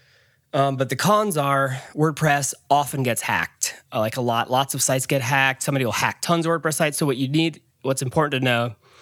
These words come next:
is that you should always have a, like, install, there's free backup plugins. Install one of those,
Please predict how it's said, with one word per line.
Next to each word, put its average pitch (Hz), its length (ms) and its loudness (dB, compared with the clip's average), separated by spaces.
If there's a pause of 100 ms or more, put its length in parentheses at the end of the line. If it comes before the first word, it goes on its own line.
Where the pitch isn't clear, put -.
(180)
is 127 120 -2
that 127 160 2
you 117 80 -4
should 147 120 0
always 135 380 0
have 123 240 0
a, 123 180 -2 (120)
like, 123 340 -2
install, 135 400 0
there's 127 200 -2
free 151 280 0
backup 127 380 -2
plugins. 117 600 -4 (400)
Install 139 360 0
one 151 100 0
of 147 80 -2
those, 131 480 -2